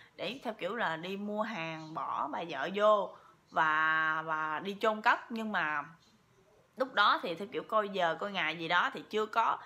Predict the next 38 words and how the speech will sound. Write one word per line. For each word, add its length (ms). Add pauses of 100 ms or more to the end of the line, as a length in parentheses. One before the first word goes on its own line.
(240)
chưa 160
có 200
chôn 260
được, 380 (260)
và 640
để 300
cái 100
bà 140
vợ 240
đó 220
đắp 220
chiếu. 220 (180)
Xong 280
rồi 240
cái 80
bắt 60
đầu 200
cái 160
hai 280
ông 280
mới 280 (120)
thấy 200
vậy 120
mới, 260
à, 120 (380)
thôi 300
mua 200
hàng 300
về, 160
xong 240
rồi 220
để 320
ở 40
nhà 240
rồi 160
bắt 120
đầu 100
mới 260